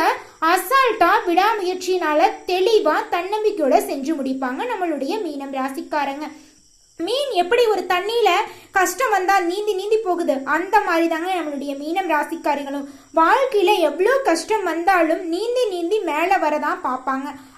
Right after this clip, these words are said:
அந்த அளவுக்கு முயற்சிக்கு பேர் போனவங்க தான் நம்மளுடைய மீனம் ராசிக்காரங்க. சுயநலனா என்னன்னே தெரியாதுங்க நம்ம மீனம் ராசிக்காரங்களுக்கு. எல்லாருமே நல்லா இருக்கணும் அப்படின்னு பொதுநலத்தோட வாழக்கூடியவங்க தான் நம்மளுடைய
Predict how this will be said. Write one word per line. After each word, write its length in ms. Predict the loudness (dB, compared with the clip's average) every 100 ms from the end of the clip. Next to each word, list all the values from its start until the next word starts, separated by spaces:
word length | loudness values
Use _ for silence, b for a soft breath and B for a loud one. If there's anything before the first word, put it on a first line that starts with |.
| -2
அந்த 180 | 0 2 6
அளவுக்கு 420 | 6 6 0 0 0 -2
முயற்சிக்கு 480 | -4 -4 -4 -2 -2
பேர் 260 | 0 0 0
போனவங்க 440 | -2 -2 -4 -4 0
தான் 160 | 0 0 -4
நம்மளுடைய 480 | -4 -2 0 0 -2 -2
மீனம் 320 | -4 -6 -4 -4
ராசிக்காரங்க. 720 | -4 -6 -6 -4 -4 -4 -8 B B B -4
சுயநலனா 560 | 2 4 4 2 4 4 4
என்னன்னே 260 | 2 0 0 0 0
தெரியாதுங்க 500 | 2 2 2 -2 -4
நம்ம 140 | -6 -6 -6
மீனம் 280 | -4 -2 0
ராசிக்காரங்களுக்கு. 840 | -2 -4 -4 -2 0 -2 -2 -4 -4 B -2 2
எல்லாருமே 500 | 4 4 4 2 0 0
நல்லா 240 | 2 4 4
இருக்கணும் 400 | 2 0 0 -2
அப்படின்னு 380 | -2 -2 -2 -4 2
பொதுநலத்தோட 640 | 2 2 2 0 2 0 2 2
வாழக்கூடியவங்க 760 | 2 2 -2 -2 0 -2 0 0
தான் 160 | 0 0 B B -2
நம்மளுடைய 480 | 0 0 0 0 0